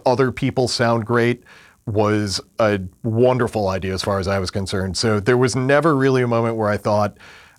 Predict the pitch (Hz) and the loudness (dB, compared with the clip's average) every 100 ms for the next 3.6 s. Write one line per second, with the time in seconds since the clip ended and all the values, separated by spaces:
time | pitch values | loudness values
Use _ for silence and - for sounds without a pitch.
0 | _ 120 120 120 117 131 127 - 117 117 | _ 0 2 2 2 0 0 0 0 0
1 | 113 120 110 110 113 107 101 98 95 - | 0 2 2 0 0 -2 -2 -4 -8 -10
2 | 107 113 110 117 113 117 113 113 107 107 | 0 2 2 0 0 0 0 -2 0 -2
3 | - 98 95 - 92 85 | -2 -4 -4 -4 -4 -4